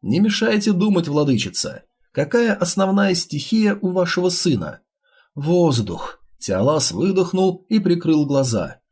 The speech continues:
"Невыносимо. Что может быть хуже неизвестности?" "Только мой брат". А Эрлис подумал и добавил: "Это похвала, а не осуждение". "Молчи. Арнитель, проводите этого мясоеда отсюда,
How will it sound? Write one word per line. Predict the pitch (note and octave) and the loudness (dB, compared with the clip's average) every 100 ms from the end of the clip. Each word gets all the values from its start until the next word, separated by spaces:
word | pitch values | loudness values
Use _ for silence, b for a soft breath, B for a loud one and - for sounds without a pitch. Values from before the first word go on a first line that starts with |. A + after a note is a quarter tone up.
| b b b b | b b b b
"Невыносимо. | E3 F3 E3 D#3 D3 - G2 A2+ - _ | 0 2 4 2 0 -2 -6 -10 -14 _
Что | - - B3+ | -6 -2 2
может | G3+ E3+ E3 | 4 4 2
быть | F3+ G#3+ | 0 0
хуже | - A#3 G3+ F#3 | -2 -2 0 2
неизвестности?" | G3 F#3+ G3+ B2 - - - B2 - _ _ | 2 2 2 0 -2 -8 -10 -14 -20 _ _
"Только | D#3+ G#3 G#3 G#3 | 0 0 2 4
мой | G#3+ | 4
брат". | F#3 C3+ B2 C3+ - _ - | 4 4 4 2 -4 _ -10
А | F2 | -2
Эрлис | G#2+ C#3+ B2+ | 0 0 -2
подумал | - F2 G#2 F3 F3 | -2 -2 0 2 2
и | E3+ | 0
добавил: | D3 C#3+ C3+ E2+ D#2 - b | -2 0 0 -2 -6 -14 b
"Это | G#3+ A#3 | 0 0
похвала, | B3+ A#3 B3 E3+ C3+ B2 | -2 2 4 4 2 0
а | - D3+ | -2 0
не | D3+ | 2
осуждение". | - D#3 C3 B2+ A2+ A2 A2 G#2+ _ _ _ _ _ _ _ _ | 2 0 2 2 2 2 0 -4 _ _ _ _ _ _ _ _
"Молчи. | - A#2+ C#3+ A#2+ D3 B2 - - _ | -2 2 2 2 2 2 0 -10 _
Арнитель, | A#2 D3+ D#3+ D#3+ G#2 - b b b | 0 2 4 2 2 -2 b b b
проводите | - D#3 G3+ G#3 D#3+ | -2 2 4 4 4
этого | C3 C3+ | 2 2
мясоеда | C3 C#3 C#3+ C3+ G#2+ G#2 | 2 2 4 4 4 2
отсюда, | G2 A2 F2 D2 | 2 -2 -2 -6